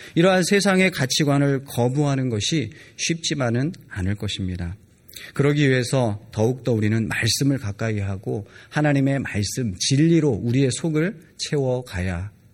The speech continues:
할 것입니다. 마음을 새롭게 한다는 것은 내면의 갱신과 변화를 가리키는데,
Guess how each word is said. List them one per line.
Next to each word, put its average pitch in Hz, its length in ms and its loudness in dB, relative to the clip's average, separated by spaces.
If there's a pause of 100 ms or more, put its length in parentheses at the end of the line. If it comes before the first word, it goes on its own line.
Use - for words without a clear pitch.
(120)
할 - 160 -8
것입니다. 95 600 -6 (760)
마음을 156 380 4
새롭게 185 380 2
한다는 160 340 4
것은 147 500 2
내면의 139 600 2
갱신과 123 500 2
변화를 120 400 0
가리키는데, 101 800 -2